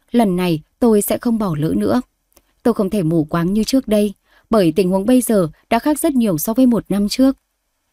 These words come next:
Tôi phải hiểu rõ hơn về em, phải biết nên bắt đầu từ đâu để từng bước chiếm được lòng tin của em. Tôi muốn em thật lòng chấp nhận tôi, chứ không phải vì trách nhiệm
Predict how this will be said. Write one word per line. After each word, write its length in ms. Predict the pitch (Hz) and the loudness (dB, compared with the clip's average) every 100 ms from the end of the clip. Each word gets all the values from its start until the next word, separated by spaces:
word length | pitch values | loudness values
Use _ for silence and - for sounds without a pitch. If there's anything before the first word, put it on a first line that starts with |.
| _ - | _ -2
Tôi 120 | 202 | -2
phải 120 | 190 | 0
hiểu 200 | 165 170 | -2 -2
rõ 200 | 143 185 | -2 -4
hơn 220 | 202 220 202 | -2 -2 -2
về 200 | 180 - | -2 -2
em, 240 | 175 190 185 _ _ _ | -2 -2 -4 _ _ _
phải 120 | 220 | -2
biết 140 | 196 277 | 2 4
nên 220 | 262 247 | 4 4
bắt 180 | 294 - | 0 -2
đầu 160 | 220 | -4
từ 200 | 156 190 | -4 -6
đâu 300 | 160 190 214 - _ | -4 0 0 -2 _
để 120 | - 196 | -2 0
từng 260 | 208 175 | 0 0
bước 180 | 233 285 - | 0 0 -2
chiếm 280 | 208 180 | -4 -2
được 180 | 233 208 | -2 -2
lòng 180 | 180 156 | -2 -2
tin 240 | 196 214 | -2 -2
của 180 | 214 170 - | 0 -2 0
em. 240 | 185 185 - _ _ _ _ _ _ | -2 -2 -6 _ _ _ _ _ _
Tôi 120 | 208 185 | 0 2
muốn 180 | 180 | 2
em 180 | 180 185 | 2 0
thật 140 | 202 - | -2 -4
lòng 180 | 175 | -2
chấp 220 | 151 247 240 | -2 -2 0
nhận 180 | 214 - | 0 -2
tôi, 260 | 196 196 202 _ _ | 0 2 0 _ _
chứ 220 | - 240 | 2 2
không 160 | 233 226 | 2 0
phải 160 | 208 | 0
vì 160 | 160 175 | -2 -4
trách 260 | - 277 247 | -4 -2 0
nhiệm 200 | 208 | 0